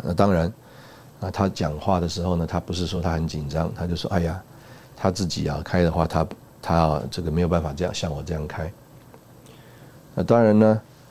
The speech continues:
我那个时候啊，跟弟兄们也没有那么熟，那弟兄们呢，这个讲话过程当中也很客气。那我自己呢，那时候相对来说啊，比现在也啊，是比较年轻，啊，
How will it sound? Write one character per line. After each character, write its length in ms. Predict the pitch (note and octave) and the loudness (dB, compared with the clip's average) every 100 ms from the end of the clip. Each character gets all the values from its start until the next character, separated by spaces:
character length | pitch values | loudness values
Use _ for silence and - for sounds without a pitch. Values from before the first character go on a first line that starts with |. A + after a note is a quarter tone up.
| - | -6
我 140 | - F#2 | 2 4
那 100 | A#2+ | 6
个 100 | A2+ | 4
时 180 | F#2+ F#2+ | 4 4
候 140 | G#2+ | 6
啊， 200 | F#2 E2 | 6 2
跟 200 | E2 F#2+ | 0 2
弟 100 | G2 | 4
兄 140 | F#2 F#2 | 4 4
们 120 | F2 | 4
也 160 | D#2+ D#2 | 2 0
没 220 | E2 F#2+ | 2 4
有 200 | F2 D#2+ - | 4 2 -2
那 140 | G#2 | 2
么 80 | F#2+ | 2
熟， 480 | E2 - D#2 E2 A2 - - | 2 0 0 2 0 -2 -10
那 420 | F#2 F2 E2 E2 - - - - - - | -6 -4 -4 -6 -10 -20 -20 -20 -20 -4
弟 100 | G2 | 0
兄 180 | G2+ F#2+ | 4 4
们 180 | F2 | 4
呢， 200 | F2 F2 | 4 4
这 100 | E2+ | 2
个 260 | F2+ F2 E2 | 2 4 2
讲 200 | - E2 | 0 -4
话 180 | E2+ F#2+ | -2 -2
过 180 | F2+ F#2 | 0 0
程 160 | E2+ | 0
当 200 | E2+ F2+ | 0 0
中 120 | F2+ | 0
也 140 | E2+ F2 | 0 -2
很 100 | D#2+ | -4
客 200 | - G#2 | 0 0
气。 280 | - A2+ F2 - - - - - - - | 2 0 0 -4 -20 -20 -20 -20 -14 -4
那 80 | |
我 120 | F#2 E2+ | 0 0
自 200 | - G#2 | 0 -2
己 180 | F#2+ | 0
呢， 180 | E2 F2 | 2 4
那 120 | F#2+ F2 | 4 2
时 160 | - | 0
候 140 | F2 E2+ | 0 0
相 240 | - F2+ | 0 0
对 120 | F#2 | 4
来 160 | E2+ E2 | 4 2
说 180 | F2+ E2 | 0 -2
啊， 80 | D#2+ | -2
比 80 | D#2+ | -4
现 200 | F#2+ E2+ | 0 2
在 200 | E2+ D#2+ | 4 2
也 160 | D#2 | 0
啊， 240 | D#2+ D#2+ D2 | -4 -4 -6
是 260 | - F#2 D#2 | -6 -4 -6
比 120 | - | -4
较 160 | F2+ | -2
年 240 | E2 D#2+ E2 | 0 0 -2
轻， 320 | - F2+ G2 - - - - - - - | -2 -4 -4 -10 -20 -20 -20 -20 -18 -12
啊， 140 | D#2+ | -10